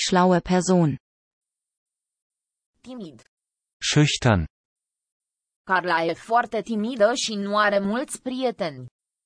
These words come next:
Speaker 1: Carla ist sehr schüchtern und sie hat nicht viele Freunde.
Speaker 2: Considerabil.
Speaker 3: Bedeutend.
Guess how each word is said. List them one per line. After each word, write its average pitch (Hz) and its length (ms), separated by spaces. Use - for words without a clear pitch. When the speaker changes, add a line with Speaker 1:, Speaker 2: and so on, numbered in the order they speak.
Speaker 1:
Carla 220 440
ist - 180
sehr 175 180
schüchtern 175 580
und 175 140
sie 180 140
hat 175 200
nicht 185 340
viele 190 200
Freunde. 175 560
Speaker 2:
Considerabil. 175 1000
Speaker 3:
Bedeutend. 127 720